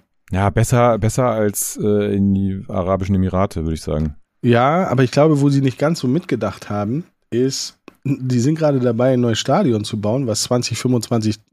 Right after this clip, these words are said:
Speaker 2: fertig ist. Und die haben jetzt nur Platz für achtzehntausend Leute, ähm, in ihrem Stadion. Wo ich gl-, und die, die Ticketpreise sind, nachdem bekannt geworden ist, dass Messi, ähm, da ist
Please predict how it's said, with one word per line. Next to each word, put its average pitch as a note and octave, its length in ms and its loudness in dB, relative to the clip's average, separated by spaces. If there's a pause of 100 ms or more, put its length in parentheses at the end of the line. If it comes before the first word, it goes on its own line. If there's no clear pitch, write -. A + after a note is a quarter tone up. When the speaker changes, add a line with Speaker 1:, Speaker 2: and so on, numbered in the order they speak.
Speaker 2:
fertig D3 400 -2
ist. C#3 280 -4 (280)
Und A#2 120 -2
die A#2+ 80 4
haben B2 120 4
jetzt C#3+ 360 2
nur B2+ 140 2
Platz - 320 -2
für - 120 -4
achtzehntausend A2+ 600 -2
Leute, A#2 240 -2 (840)
ähm, G2+ 500 0 (180)
in A2 120 0
ihrem G#2 160 2
Stadion. G2 560 0 (420)
Wo A2+ 60 -4
ich - 140 -6
gl-, A#2 200 -4
und C3+ 260 -2
die, B2 280 4
die A2+ 260 0
Ticketpreise A#2 920 0 (520)
sind, B2+ 300 2
nachdem A#2 320 0
bekannt D3 340 -2 (100)
geworden A#2 380 2
ist, B2 300 -2
dass G#2+ 140 -2
Messi, A#2+ 640 2
ähm, G#2 300 -2
da B2 240 0
ist C#3 400 -2